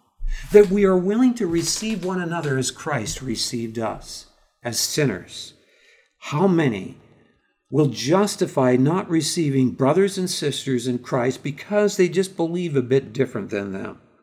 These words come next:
or because they've offended us in this way or that way?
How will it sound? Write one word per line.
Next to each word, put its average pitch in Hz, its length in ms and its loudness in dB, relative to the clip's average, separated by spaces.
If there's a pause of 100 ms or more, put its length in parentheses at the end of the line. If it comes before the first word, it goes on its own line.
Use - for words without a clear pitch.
(1040)
or 196 240 10
because 196 480 2
they've 190 240 4
offended 175 600 0
us 165 220 0
in 151 140 -2
this 160 260 -4
way 151 160 2
or 139 160 4
that 123 320 0
way? 101 400 -6